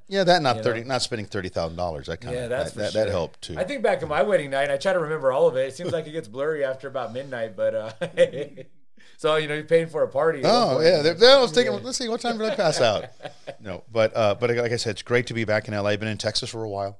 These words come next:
Speaker 2: Mm-hmm.
Speaker 1: Um, during this whole covid experience, a lot of good auditions.
Speaker 2: It's night and day over there, right? Like, here they're very restricted. Over there, it's not much at
Speaker 1: No,
Speaker 2: all.
Speaker 1: no, it's Texas.
Speaker 2: Yeah.
Speaker 1: So we, we can still carry our guns.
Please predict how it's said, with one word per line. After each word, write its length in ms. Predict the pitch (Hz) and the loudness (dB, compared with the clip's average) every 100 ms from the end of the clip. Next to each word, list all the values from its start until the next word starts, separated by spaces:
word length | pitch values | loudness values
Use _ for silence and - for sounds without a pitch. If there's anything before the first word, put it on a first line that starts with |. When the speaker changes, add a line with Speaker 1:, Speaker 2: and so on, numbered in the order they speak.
| - | -20
Speaker 2:
Mm-hmm. 520 | 123 139 160 - - 90 | -20 -20 -20 -18 -10 -6
Speaker 1:
Um, 380 | 87 87 87 - - - 87 | -6 -8 -12 -16 -20 -20 -12
during 200 | 95 92 | -8 -6
this 140 | 90 | -4
whole 140 | 101 - | -6 -8
covid 420 | - 98 98 98 - - - - - | -8 -8 -8 -10 -20 -20 -20 -20 -20
experience, 560 | 107 - - 95 92 92 | -10 -10 -6 -6 -4 -6
a 60 | 95 | -2
lot 160 | 98 | -2
of 80 | 104 | 0
good 140 | 127 | 4
auditions. 520 | 139 139 110 117 123 - - | 4 4 -2 -6 -10 -16 -12
Speaker 2:
It's 80 | 175 | -4
night 140 | 247 | -2
and 80 | 175 | -2
day 200 | 147 226 | 2 4
over 180 | 226 139 | 4 2
there, 140 | 123 | 0
right? 220 | 127 175 | 0 -2
Like, 140 | 160 113 | -4 -6
here 160 | 175 180 | -6 -4
they're 120 | 165 | -2
very 220 | 156 160 | 0 0
restricted. 460 | 131 - 156 156 151 | -4 -8 -8 -6 -8
Over 160 | 127 | -6
there, 160 | 139 143 | -8 -8
it's 100 | - | -10
not 200 | 135 131 | -12 -8
much 200 | 131 135 | -8 -2
at 80 | 147 | 4
Speaker 1:
No, 120 | 196 | 6
Speaker 2:
all. 60 | 220 | 8
Speaker 1:
no, 100 | 175 | 6
it's 240 | 180 175 | 4 2
Texas. 640 | - 165 - 131 - - - | 0 -2 -4 -8 -10 -10 -12
Speaker 2:
Yeah. 320 | 123 135 117 - | -6 -4 -6 -4
Speaker 1:
So 240 | 117 110 | 0 0
we, 380 | 107 113 113 113 | 0 -4 -4 -6
we 120 | 107 | -4
can 80 | 107 | -4
still 180 | - 123 | -2 0
carry 240 | 131 127 | 2 4
our 120 | 135 | 4
guns. 440 | 110 85 98 - | 2 -4 -6 -10